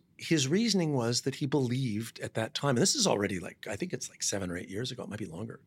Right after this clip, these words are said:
but he believed that it was too late. But I do remember reading it and, and being moved by the piece because he believed that we had l-, we had gone too far and gone too long,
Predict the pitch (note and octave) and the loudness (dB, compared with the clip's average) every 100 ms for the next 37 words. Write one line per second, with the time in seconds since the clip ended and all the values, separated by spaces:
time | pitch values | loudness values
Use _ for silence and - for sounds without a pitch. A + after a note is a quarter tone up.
0 | _ - A2 - - C#3 D3 E3+ A#2+ F#2+ | _ -6 -6 -6 -8 -4 2 2 2 -2
1 | G2 F#2+ - - - G#2 - - A2 - | -4 -10 -12 -18 -8 -8 -8 -10 -10 -4
2 | F#2+ G2+ - - C3 D#3+ C3+ - _ _ | -4 -2 -2 -2 -2 -2 -4 -10 _ _
3 | _ A2 A2+ C3+ A2+ G2+ F#2+ F#2 - - | _ 2 4 4 4 0 -2 -6 -12 -14
4 | G#2+ F#2 F#2 G2 G2 F2+ F#2 G2 F#2+ - | -12 -10 -8 -4 -2 0 0 0 -2 -8
5 | - - - B2 - - - - F#2+ - | -10 -8 -6 -4 -2 -4 -4 -4 -4 -6
6 | - - - - C#3+ D3 A#2+ D3 B2 G#2 | -16 -20 -18 -6 -2 -2 0 2 2 2
7 | G#2 G2+ - G2+ G2+ - - A2 G#2+ G#2+ | 0 -2 -4 0 0 -2 -14 -4 -2 0
8 | A2 G#2 G2+ G2 G#2 _ A2+ G#2+ G#2+ _ | -2 -2 -4 -8 -8 _ -4 -2 -2 _
9 | _ _ - _ - G#2+ G#2+ A2 C3 - | _ _ -20 _ -4 0 2 0 -2 -4
10 | G2+ F#2+ G2+ G2 G#2 B2 A2+ F#2 F#2 | -4 -4 -4 -4 -4 -4 -4 -6 -8